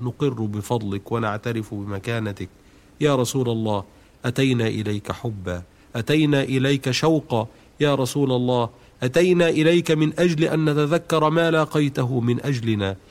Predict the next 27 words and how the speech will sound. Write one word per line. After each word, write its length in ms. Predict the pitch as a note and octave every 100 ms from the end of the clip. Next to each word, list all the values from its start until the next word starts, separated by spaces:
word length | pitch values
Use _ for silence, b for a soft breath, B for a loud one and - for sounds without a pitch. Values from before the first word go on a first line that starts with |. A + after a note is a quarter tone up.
| b -
يا 140 | D3
رسول 340 | C3 A#2+ C#3+ B2
الله، 400 | A2+ A#2 G#2+ A2
بعد 280 | G2+ F#2+
أن 160 | G2 F#2
أدينا 400 | F#2+ G2+ G#2 G2
الفريضة 560 | F#2 - F#2 F2+ F2 D#2 b b b
أتينا 420 | A2 C#3 C3 A2
من 180 | G#2 G#2
أجل 240 | G#2+ G2+
أن 220 | G2 G2 F#2+
نسلم 440 | F#2 G2+ F#2 F2+
عليك، 600 | D#2 E2 E2 D2 - - _ - _ _ - _ _ - _ - - - - - - -
وأتينا 520 | B2+ A#2+ D3 C3 A2
من 200 | A2+ A2+
أجل 260 | B2+ A2
أن 140 | G#2 G#2
نصلي 560 | G2+ G2 A2+ G#2 G2
في 180 | F#2 G2+
مسجدك، 480 | F2+ F2 F2 E2 F2+ - - b b b -
وأتينا 520 | C3+ C3 F3 F3+ E3
من 180 | D#3+ D3+
أجل 260 | F3 D3+
أن 200 | D3+ D3+
نرى 240 | D#3+ E3 D#3
هذه 400 | C3 F3 D#3 D3
الأماكن 640 | D3 C#3 E3 E3+ E3 D#3